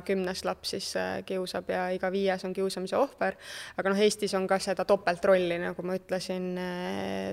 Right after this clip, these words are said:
tuleb päris palju. Äh, uuringute põhjal võib oletada, et seda topeltrolli on päris palju. Maailmas keskmiselt räägitakse, et iga kümnes kannatab siis kooliaasta jooksul, äh, kiusamise all.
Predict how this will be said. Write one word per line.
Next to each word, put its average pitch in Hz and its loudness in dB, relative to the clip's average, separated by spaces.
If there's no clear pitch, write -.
tuleb 185 -2
päris 190 -2
palju. 196 0
Äh, 190 0
uuringute 190 2
põhjal 190 0
võib 185 -2
oletada, 196 2
et - -8
seda 185 -2
topeltrolli 185 0
on 185 -4
päris 190 -8
palju. 190 -6
Maailmas 196 6
keskmiselt - -4
räägitakse, 185 2
et 190 -4
iga 196 2
kümnes 185 0
kannatab 185 -2
siis - -10
kooliaasta 190 2
jooksul, 190 -4
äh, 190 -4
kiusamise - -6
all. - -12